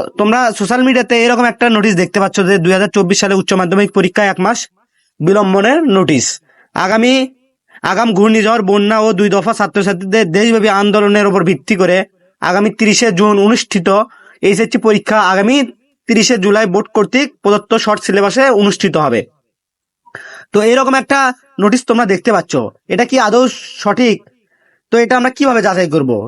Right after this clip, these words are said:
এটা যাচাই করার জন্য আমাদের ওয়েবসাইটে আসতে হবে। তোমাদের Chrome ব্রাউজারের একটা ওয়েবসাইটে আসতে হবে। আসার পর এখানে মাধ্যমিক ও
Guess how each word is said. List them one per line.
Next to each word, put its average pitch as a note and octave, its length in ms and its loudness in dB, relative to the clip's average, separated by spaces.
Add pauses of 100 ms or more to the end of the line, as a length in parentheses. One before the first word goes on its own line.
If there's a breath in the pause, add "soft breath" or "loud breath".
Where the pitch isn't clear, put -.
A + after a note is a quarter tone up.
(180)
এটা G#3 200 0
যাচাই A#3+ 280 0
করার A#3+ 260 2
জন্য G#3+ 160 4 (460)
আমাদের F#3+ 320 0 (1600)
ওয়েবসাইটে G#3 480 0
আসতে - 240 -8
হবে। A#2 160 -2 (640)
তোমাদের G#3 240 0 (120)
Chrome A#3+ 240 0
ব্রাউজারের A3+ 420 0
একটা A3+ 140 -4
ওয়েবসাইটে G#3+ 440 0
আসতে - 180 -8
হবে। F#3+ 160 0 (140)
আসার G#3 200 -2
পর G#3+ 220 -2
এখানে G3 240 0 (340 loud breath)
মাধ্যমিক G3 380 0
ও - 20 2